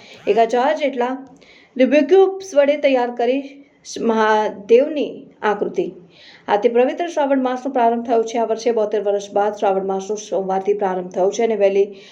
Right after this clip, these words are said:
સવારથી ભક્તો ભોળેનાથને પ્રસન્ન કરવા વિવિધ શિવાલયોમાં જળ, દૂધ અને લીલા નારિયેળના પાણી, શેરડીના રસથી અભિષેક, બિલ્વપત્ર, ધતુરો, પુષ્પો, અબીર, ગુલાલ, ચંદન, ધૂપ, દીપ સાથે ભગવાન ભોળેનાથના આશીર્વાદ માટેની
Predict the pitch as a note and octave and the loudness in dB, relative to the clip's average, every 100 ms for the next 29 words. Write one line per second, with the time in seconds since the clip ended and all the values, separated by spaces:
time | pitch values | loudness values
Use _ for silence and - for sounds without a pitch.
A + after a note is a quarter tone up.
0 | - - A#3+ A#3 B3 D#4 C#4 C#4 C4 B3 | -20 -4 0 2 0 0 -2 0 0 0
1 | A3 G#3+ G#3 G#3+ C4+ A3+ - G#3 G#3 G#3+ | -2 -2 -4 -6 -4 -4 -4 -4 -2 0
2 | A#3 B3+ A#3+ A#3+ A#3+ A3+ A3 G#3+ G#3+ G#3 | 0 0 -2 -4 -2 0 2 2 0 -2
3 | A3+ A#3+ - G#3+ G#3 G#3+ B3+ B3+ A3+ A#3 | -2 -4 0 0 2 0 0 0 0 -2
4 | A#3 - - - - - - B3+ D4 F4 | -8 -18 -20 -20 -20 -20 -4 2 4 4
5 | F#4+ D4 D4 D4 C#4 C4+ C4 D4 - A3+ | 2 2 0 0 -2 -2 -2 -2 2 2
6 | A3 G#3+ G3+ A3 - C4 B3+ B3 A#3+ A#3 | 2 0 -2 -4 0 0 0 0 0 0
7 | G#3+ G3 F#3+ G#3 A3 B3+ B3+ A3 A3 A3 | 0 0 0 -2 -2 -2 0 -2 0 2
8 | A#3 A#3 G#3 G3+ G#3+ A3+ - G3+ G3+ G3+ | 2 0 -4 -4 2 2 2 -2 0 0
9 | G3 G3+ G#3 A#3 A#3+ A3+ G3 G3 G3 F#3+ | 2 4 4 2 0 -2 0 0 -2 0
10 | G#3+ A#3 - G#3 G3 - G#3+ A#3+ G#3+ G3+ | 2 2 0 -2 -2 -2 0 0 0 0
11 | G#3 G#3+ G#3 F#3 G3 A3 A3 - G3 - | 0 0 -2 -2 0 -2 -2 -6 -6 -2
12 | G3 G3 G3 G3 B3 B3 B3 | 0 0 0 0 2 0 -4